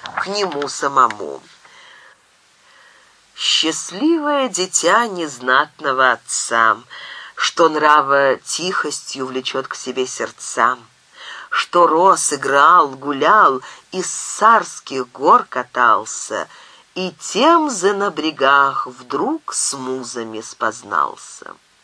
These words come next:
Находясь в Англии, оба приятеля основательно изучали английский язык и литературу. Одно из пожеланий Петрова Силову было выражено в стихах,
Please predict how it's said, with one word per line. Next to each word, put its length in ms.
Находясь 600
в 80
Англии, 500
оба 240
приятеля 760
основательно 680
изучали 600
английский 640
язык 640
и 80
литературу. 760
Одно 220
из 120
пожеланий 580
Петрова 440
Силову 640
было 240
выражено 580
в 60
стихах, 640